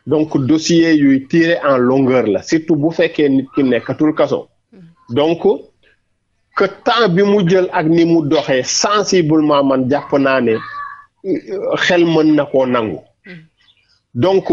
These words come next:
Speaker 1: gisuma maintenant pourquoi ñu mën wax politique la parce que il faut ñu considérer ne benn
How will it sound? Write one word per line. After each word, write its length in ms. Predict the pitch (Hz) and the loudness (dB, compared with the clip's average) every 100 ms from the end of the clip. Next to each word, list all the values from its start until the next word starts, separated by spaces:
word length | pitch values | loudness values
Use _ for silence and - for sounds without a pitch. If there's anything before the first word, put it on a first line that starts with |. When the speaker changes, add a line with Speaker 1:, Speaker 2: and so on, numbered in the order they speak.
| 139 | 0
Speaker 1:
gisuma 420 | 147 160 202 202 | 0 0 2 2
maintenant 560 | 190 180 180 185 139 104 _ _ - | 2 2 2 2 0 -4 _ _ -4
pourquoi 440 | 170 160 208 196 | -4 0 0 2
ñu 160 | 160 131 | 2 2
mën 220 | 127 127 | 2 2
wax 180 | 139 131 - | 2 0 -2
politique 420 | 135 127 180 165 | -2 0 0 0
la 160 | 165 92 - | 0 0 -4
parce 180 | - 160 | -6 -2
que 80 | - | 0
il 180 | 214 202 | 0 0
faut 260 | - 226 | 2 2
ñu 140 | 185 151 151 | 2 0 0
considérer 720 | 170 156 151 139 139 135 123 | -2 0 0 2 2 2 0
ne 140 | 117 | 0
benn 460 | 117 151 143 104 | 0 0 2 -2